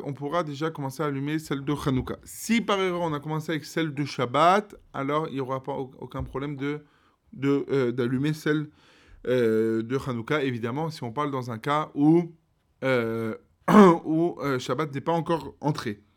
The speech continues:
Il faut faire attention, Shabbat,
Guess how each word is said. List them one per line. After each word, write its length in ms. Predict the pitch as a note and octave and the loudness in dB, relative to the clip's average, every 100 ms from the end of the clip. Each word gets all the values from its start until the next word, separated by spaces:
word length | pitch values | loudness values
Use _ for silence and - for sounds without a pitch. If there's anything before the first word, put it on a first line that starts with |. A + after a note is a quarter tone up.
| _ | _
Il 640 | - - - _ _ _ - | -20 -20 -20 _ _ _ -4
faut 140 | D#3+ | 0
faire 100 | F3+ | 4
attention, 640 | F3 E3 D#3+ - F3+ F#3+ - - | 4 2 -4 -4 -4 -6 -10 -20
Shabbat, 640 | - - C3+ D3 F3+ F3+ | -12 -6 0 0 0 -4